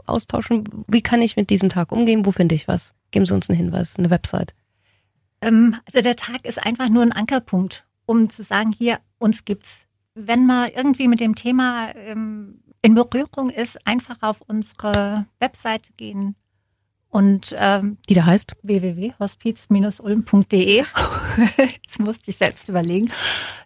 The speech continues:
Speaker 2: Das sind auch Telefonnummern, man kann einfach anrufen und sagen, „Hier,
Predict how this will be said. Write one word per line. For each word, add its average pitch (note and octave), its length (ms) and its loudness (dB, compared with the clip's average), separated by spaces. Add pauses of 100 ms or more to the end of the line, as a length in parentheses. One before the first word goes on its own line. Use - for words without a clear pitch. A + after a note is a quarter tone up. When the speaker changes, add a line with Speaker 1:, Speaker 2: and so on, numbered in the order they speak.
(160)
Speaker 2:
Das G#3+ 160 2
sind A#3 120 4
auch G#3 80 -2
Telefonnummern, A3 640 0
man G3 100 -2
kann G3+ 200 -8
einfach F#3+ 400 -8
anrufen G3 600 -4
und F3+ 120 -6
sagen, F#3 240 -6
„Hier, G3 280 -8